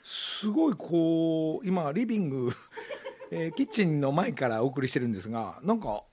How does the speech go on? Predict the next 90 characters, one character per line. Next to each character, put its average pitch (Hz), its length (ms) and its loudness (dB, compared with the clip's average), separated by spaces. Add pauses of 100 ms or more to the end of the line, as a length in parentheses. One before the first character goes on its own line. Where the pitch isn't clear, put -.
(140)
い 247 80 -2
つ 302 100 -4
も 240 100 4
こ 143 140 -4
こ 240 80 2
で 262 80 6
や 247 60 10
っ 226 40 -2
て 233 100 0
る 277 80 8
よ 285 40 6
う - 20 4
な 202 80 6
ム 170 140 4
ー 160 40 2
ド 135 140 0
が、 101 320 -6
逆 208 280 4
に 294 100 0
テ 247 100 6
ィ - 40 12
ー - 40 10
ビ 311 100 12
ー 339 40 10
エ 311 40 4
ス 226 60 0
よ 214 60 6
り 151 60 4
落 143 200 0
ち - 80 -8
着 - 80 -16
く 277 80 2
な 277 80 4
み 190 80 2
た 160 60 0
い 143 40 0
な 127 60 -2
こ 117 60 -6
と 117 100 -8
に 120 80 -4
な 123 80 -2
り 127 60 -4
ま 120 80 -4
し - 80 -10
て、 104 160 -8 (580)
こ 196 120 2
こ 185 40 -2
か 202 120 2
ら 202 140 8
ス 196 60 -2
タ 202 120 6
ー - 20 0
ト 156 120 0
し 135 60 -6
ま 143 120 -4
す - 60 -14
が、 113 300 -4 (100)
ま 131 200 -6 (160)
あ、 - 40 -18
先 147 240 -2
週 147 680 -2
ち - 100 -4
ょ - 20 0
っ - 20 0
と 135 100 -4
い 131 60 0
ろ 127 120 0
い - 20 0
ろ 127 80 0
あ 127 40 0
り 135 60 -2
ま 131 100 -4
し 127 100 -8
て、 95 320 -10
え 107 200 -10
ー、 - 20 -6
ま 131 120 0
あ、 113 180 -4
ゆ 135 120 -2
っ - 20 -4
く 131 120 -4
り、 156 240 0
そ-、 - 160 -16
あ 117 80 -8
の 104 640 -8
ー、 - 20 -12
ね、 - 280 -2
マ 135 120 -4
マ 117 120 -6
と、 104 240 -10